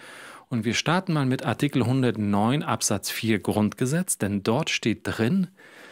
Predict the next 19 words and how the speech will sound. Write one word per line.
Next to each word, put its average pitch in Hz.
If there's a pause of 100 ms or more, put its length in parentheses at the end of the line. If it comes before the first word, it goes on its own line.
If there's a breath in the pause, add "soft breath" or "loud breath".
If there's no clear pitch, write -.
(480 loud breath)
„Durch 107
Bundesgesetz, 131
das -
der 104
Zustimmung 131
des 107
Bundesrates 107
bedarf, 139
können 160
für 120
Bund 120
und 110
Länder 107 (400)
gemeinsam 127
geltende 113
Grundsätze 135
für -
das -
Haushaltsrecht, 151